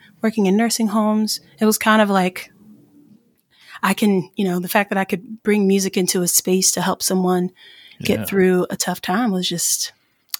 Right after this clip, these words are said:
Speaker 1: very attractive to me.
Speaker 2: So what's the schooling like? Like, what, what kind of classes are you taking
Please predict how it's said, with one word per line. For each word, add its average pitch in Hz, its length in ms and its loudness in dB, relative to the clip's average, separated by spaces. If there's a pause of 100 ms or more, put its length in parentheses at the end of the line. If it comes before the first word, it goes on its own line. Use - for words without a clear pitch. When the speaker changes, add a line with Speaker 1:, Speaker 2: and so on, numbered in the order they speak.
(220)
Speaker 1:
very 196 300 2
attractive 208 440 -2
to - 120 -4
me. 180 200 -2 (1080)
Speaker 2:
So - 200 2
what's 143 300 0
the 180 120 -2
schooling 143 520 0
like? 85 280 -8 (200)
Like, 98 180 -4
what, 120 280 0
what 123 180 0
kind 143 200 0
of 113 60 -2
classes 120 600 -2
are 95 120 0
you 92 180 -4
taking 101 680 -2